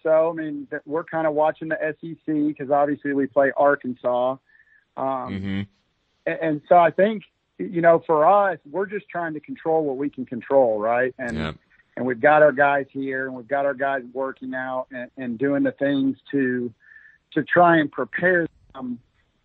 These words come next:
Speaker 1: for a season if hopefully we get to that point.
Speaker 2: Sure. Uh,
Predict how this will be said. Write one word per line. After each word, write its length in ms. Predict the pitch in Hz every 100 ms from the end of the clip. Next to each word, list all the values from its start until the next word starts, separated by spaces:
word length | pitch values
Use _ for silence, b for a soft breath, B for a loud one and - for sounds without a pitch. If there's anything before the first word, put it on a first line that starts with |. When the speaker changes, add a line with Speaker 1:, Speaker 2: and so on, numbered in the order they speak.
| _
Speaker 1:
for 260 | 165 165 143
a 80 | 120 -
season 480 | 147 127 107 95 - _ -
if 100 | 123
hopefully 360 | 147 135 135
we 100 | 123
get 180 | 117 123
to 60 | 110
that 180 | 107 -
point. 240 | 101 92 _ -
Speaker 2:
Sure. 300 | - 76 76 _ _ _ b b b b b b b b
Uh, 160 | 95